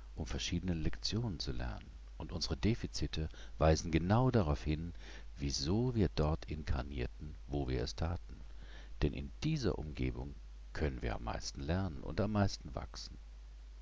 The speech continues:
Was mich da etwas skeptisch macht, ist der versteckte Schuldvorwurf.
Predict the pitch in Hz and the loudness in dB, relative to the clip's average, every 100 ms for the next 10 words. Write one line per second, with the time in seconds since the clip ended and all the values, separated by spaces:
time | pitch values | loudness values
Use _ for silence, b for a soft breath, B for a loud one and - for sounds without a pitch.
0 | - - - - B B B B B B | -12 -10 -10 -10 B B B B B B
1 | B B B B B B B - - - | B B B B B B B -14 -14 -2
2 | 76 71 67 71 64 64 67 - - - | 0 2 2 4 4 4 0 0 0 -2
3 | - - 67 65 - 71 - 62 - 58 | -4 -4 -4 -4 -4 -4 -4 -2 -4 -4
4 | - - - 57 - 78 - - - - | -4 -6 -8 -6 -4 -4 -6 -6 -6 -6
5 | 50 - - - - | -6 -8 -10 -12 -12